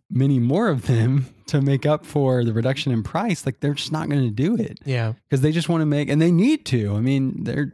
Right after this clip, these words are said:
Speaker 1: job is to make the most money possible.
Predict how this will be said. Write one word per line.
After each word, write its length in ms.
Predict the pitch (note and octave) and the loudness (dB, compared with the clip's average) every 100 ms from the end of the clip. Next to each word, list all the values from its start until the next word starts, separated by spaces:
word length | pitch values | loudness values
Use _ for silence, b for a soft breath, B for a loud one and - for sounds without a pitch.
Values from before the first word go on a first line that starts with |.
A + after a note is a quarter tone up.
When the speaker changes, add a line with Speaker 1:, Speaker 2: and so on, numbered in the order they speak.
| - | -6
Speaker 1:
job 320 | B2 D#3 B3+ D3+ | -2 0 0 -2
is 100 | - | -2
to 120 | A#2+ | 0
make 360 | A2 G#2+ G2+ _ _ _ _ _ | 0 0 -4 _ _ _ _ _
the 80 | B2 | -2
most 220 | A2 G2+ | -2 -2
money 320 | G#2+ G2 F#2 - _ _ _ | -2 -2 -4 -10 _ _ _
possible. 680 | - G#2+ G2+ A2 G2 G2 A#2+ | -4 -2 -2 -4 -2 -2 -4